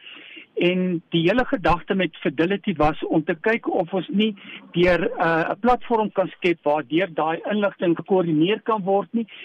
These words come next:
en dat dit beskikbaar gemaak kan word aan meer as een boerevereniging in 'n gebied waar 'n verdagte voertuig opgespoor word, sodat daai inligting onder die lede van die gemeenskap versprei kan word en mense meer bedag kan wees op 'n verdagte voertuig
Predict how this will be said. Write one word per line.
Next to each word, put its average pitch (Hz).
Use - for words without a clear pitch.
en 175
dat 160
dit 170
beskikbaar 220
gemaak 160
kan 165
word 156
aan 165
meer 190
as -
een 214
boerevereniging 165
in 233
'n 214
gebied 156
waar 160
'n 175
verdagte 151
voertuig 170
opgespoor 226
word, 226
sodat 185
daai 175
inligting 202
onder 175
die 160
lede 180
van 185
die 170
gemeenskap 165
versprei 226
kan 190
word 147
en 170
mense 165
meer 170
bedag 175
kan 202
wees 160
op -
'n 170
verdagte 151
voertuig 151